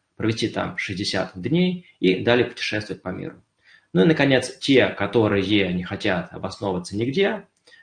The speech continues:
а, всегда могут, а, получить сертификат резидентства на Гибралтаре.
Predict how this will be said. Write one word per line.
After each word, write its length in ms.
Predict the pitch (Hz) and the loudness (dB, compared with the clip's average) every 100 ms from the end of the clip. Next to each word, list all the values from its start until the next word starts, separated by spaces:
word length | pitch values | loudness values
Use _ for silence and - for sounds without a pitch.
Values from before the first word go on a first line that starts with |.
| _ | _
а, 880 | - 101 101 101 98 95 92 92 92 | -2 2 4 4 4 4 2 0 -4
всегда 520 | 90 - 90 123 143 | -4 -6 -2 2 2
могут, 440 | 107 123 101 95 - - - | 4 4 4 -2 -4 -14 -12
а, 280 | 82 82 87 | -10 -10 -8
получить 440 | 92 - 120 110 | -8 -2 -2 -2
сертификат 800 | - - _ - 92 90 107 - | -8 -16 _ -14 -14 -6 -6 -6
резидентства 540 | 87 85 98 95 - | -12 -10 -8 -8 -10
на 60 | 92 | -12
Гибралтаре. 600 | 90 90 - 90 - | -8 -6 -8 -10 -14